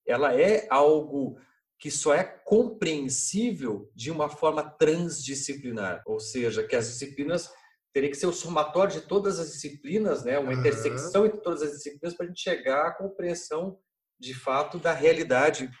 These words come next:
Speaker 1: de uma forma mais aproximada, né? Eh, e isso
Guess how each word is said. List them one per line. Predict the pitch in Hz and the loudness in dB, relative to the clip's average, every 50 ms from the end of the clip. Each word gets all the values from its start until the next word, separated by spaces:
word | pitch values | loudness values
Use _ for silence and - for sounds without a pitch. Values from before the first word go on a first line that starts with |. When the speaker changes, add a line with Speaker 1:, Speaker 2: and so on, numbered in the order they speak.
| _ _ - | _ _ -20
Speaker 1:
de | - 110 107 110 | -14 -12 -10 -6
uma | 113 123 120 120 | -4 -4 0 2
forma | - 143 143 139 | 4 4 4 4
mais | 139 139 131 | 2 2 2
aproximada, | 135 131 - 151 147 - - 160 143 123 117 107 107 104 - - - _ _ _ _ _ _ _ _ _ _ _ _ _ _ | 0 0 0 0 0 0 -4 -6 -4 -2 -2 -2 -2 -4 -6 -10 -16 _ _ _ _ _ _ _ _ _ _ _ _ _ _
né? | 98 101 104 120 127 127 - _ _ _ _ _ _ _ - | -8 -6 -6 -6 -8 -10 -16 _ _ _ _ _ _ _ 2
Eh, | 120 123 120 120 120 120 120 117 117 117 113 - - | 4 4 4 4 4 2 2 2 2 0 0 -2 -2
e | 127 139 147 156 160 170 180 | -2 -2 -2 -2 -2 -2 0
isso | 196 196 - - 247 247 240 | 0 -2 -2 -2 -2 -2 -2